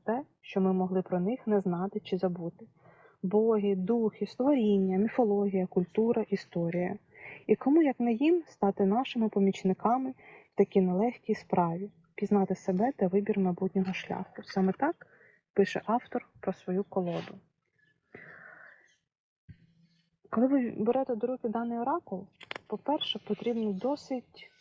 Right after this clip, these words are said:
глибоко і змістовно прочитати книгу авторки, яка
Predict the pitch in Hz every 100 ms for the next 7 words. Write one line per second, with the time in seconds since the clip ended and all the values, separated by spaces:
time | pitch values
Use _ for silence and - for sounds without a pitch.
0 | _ _ _ - 202 220 247 214 - 202
1 | 208 - - 262 269 - 202 - 247 247
2 | - 214 196 180 - _ _ _ 190 180
3 | - - - 269 _ - - - - _
4 | 202 - 214 202